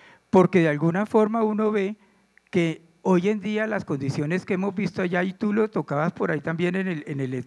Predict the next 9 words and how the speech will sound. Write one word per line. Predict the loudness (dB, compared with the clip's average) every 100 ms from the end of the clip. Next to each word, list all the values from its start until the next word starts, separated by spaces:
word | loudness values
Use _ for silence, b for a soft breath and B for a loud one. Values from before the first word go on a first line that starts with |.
| -8
en | -6 -6 -4
su | -6
intervención, | -4 -6 -6 0 2 2 0 -14 B B B B B B B 2
donde | 6 6 6 2
uno | 2 -2
dice, | -2 -2 -2 -2 -4 -4
tratemos | -2 -2 -2 -2 0 0
de, |
eh, | -2